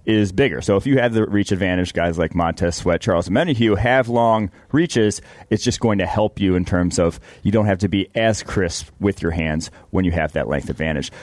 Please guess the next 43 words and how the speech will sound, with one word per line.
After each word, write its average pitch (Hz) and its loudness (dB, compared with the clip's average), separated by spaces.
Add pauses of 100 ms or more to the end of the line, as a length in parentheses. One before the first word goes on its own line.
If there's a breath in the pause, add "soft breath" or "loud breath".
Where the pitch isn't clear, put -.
And 107 2
I 113 4
will 131 2
say 123 2
this, 104 0
though, 87 2
going 113 2
back 98 0
to 95 2 (320 loud breath)
Brian 104 2
Burns 101 2
versus 95 -2
someone 104 2
like 90 0
Leonard 104 2
Floyd 110 2
at 92 -2
the - -20
Combine, 87 0
who 95 0
had 87 0
very 113 0
similar 101 0
profile 90 0 (240 loud breath)
to 110 -2
Burns 95 0
in 82 -6
terms 90 -2
of 82 -4
size, 90 0 (400 loud breath)
arm 98 2
length, 92 -2 (280 soft breath)
but 98 0 (260)
Floyd 113 0 (360)
chugged 107 0
all 101 2
that 92 2
water, 92 2
only 104 2
got 92 -2
to 85 -12
two - -4
forty-four. 85 -4